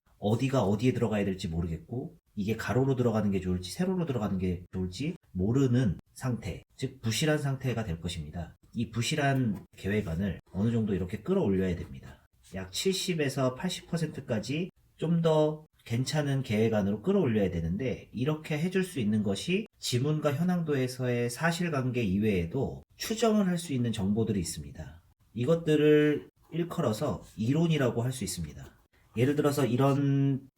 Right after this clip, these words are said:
대지가 있다고 봤을 때 오른쪽에 팔 미터 도로, 밑에 십오 미터 도로, 북쪽이 이쪽이라고 봤을 때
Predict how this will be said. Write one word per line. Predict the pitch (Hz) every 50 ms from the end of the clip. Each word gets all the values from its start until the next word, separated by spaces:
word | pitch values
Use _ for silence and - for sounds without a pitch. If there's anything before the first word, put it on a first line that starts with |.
| _ _
대지가 | - 113 107 120 123 117
있다고 | 98 92 - 117 110 113
봤을 | 107 98 90 - - 92 90 -
때 | 101 98
오른쪽에 | 90 92 101 117 110 - 113 110 110
팔 | - - 139
미터 | 135 135 131 - - 113
도로, | 101 98 95 110 123 147 170 165 - - _
밑에 | - 90 92 - - 101
십오 | - - - 135 127
미터 | 123 - - 101
도로, | 85 82 80 76 71 -
북쪽이 | - - - - - - 117 107 101 127 135
이쪽이라고 | - 98 - - - 107 101 101 104 101 92
봤을 | 87 80 - - 82 - -
때 | - 95 82